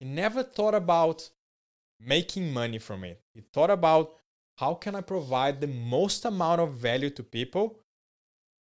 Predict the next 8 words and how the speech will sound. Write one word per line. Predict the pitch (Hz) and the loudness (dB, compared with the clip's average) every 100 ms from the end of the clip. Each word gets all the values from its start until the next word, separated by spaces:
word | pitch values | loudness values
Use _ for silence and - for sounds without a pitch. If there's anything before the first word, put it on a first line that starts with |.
| _ _ _ _ | _ _ _ _
So | - 196 | -6 -4
then | 175 226 196 - _ _ | -2 -2 -4 -10 _ _
one | 180 240 | -2 0
day, | 180 226 277 127 _ _ | 2 2 2 -4 _ _
people | 202 269 262 | -4 -2 0
will | 226 | -2
just | 139 202 220 - - _ _ _ _ _ _ _ _ _ _ - | 0 0 0 -4 -10 _ _ _ _ _ _ _ _ _ _ -8
search | - - 233 269 - - | -2 4 6 6 0 -6